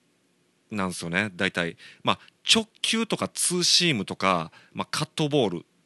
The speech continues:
ていう、まあ、速いボールですね。まあ、直球はほんまにまっすぐドゥーンってくるんですけど、まあ、ツーシームとかカットボールってのは、まあ、手前でキュッと、まあ、曲がるんですけど、まあ、おおむね直球と対してボールが変わらないっていう、まあ、速いボールと、あと、まあ、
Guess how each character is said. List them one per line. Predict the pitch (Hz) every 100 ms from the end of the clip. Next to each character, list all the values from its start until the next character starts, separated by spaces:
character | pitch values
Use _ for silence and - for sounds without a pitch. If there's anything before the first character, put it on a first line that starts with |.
| _ _ _ _ _
て | 110
い | 95 98 113 104
う、 | 78 - _
ま | 120
あ、 | 90 - _ _
速 | - - 214 160
い | 95
ボ | 92
ー | 90
ル | 87 - _ _ _
で | -
す | 90
ね。 | 104 113 - -
ま | - 110
あ、 | 90 - _ _ _
直 | - 196
球 | -
は | 220
ほ | 185
ん | 180
ま |
に | 170
ま | 113
っ | 117
す | -
ぐ | 107
ド | 101
ゥ | 139 69
ー |
ン |
っ | 95
て |
く | 98
る | 104
ん |
で |
す | 92
け | 90
ど、 |
ま | 92 98
あ、 |
ツ | - - 196
ー |
シ | 196 -
ー | 180
ム |
と | 101
か | -
カ | -
ッ |
ト | -
ボ | 127
ー | 101
ル |
っ |
て | 95
の |
は、 | 90
ま | 90
あ、 | -
手 | 143
前 | 151 147
で | 139 123 -
キ | -
ュ | 175
ッ |
と、 | -
ま | 101
あ、 | 95
曲 | 90
が | 98
る | 98
ん |
で |
す | -
け | 90
ど、 | 87
ま | 120
あ、 | 110 - 123
お | 117 160
お |
む | 175
ね | 175
直 | 175
球 | - 151
と |
対 | 147 135
し |
て | 104
ボ | 92
ー | 104
ル |
が | 82 -
変 | 107
わ |
ら | 101
な | 87
い |
っ |
て | -
い |
う、 | 90
ま | 87
あ、 |
速 | - 135
い | 95
ボ | 90 87
ー |
ル | 80 - _ _ _ _ _ _ _ - _
と、 | - 120 - - - - -
あ | 117
と、 | 127
ま |
あ、 | 120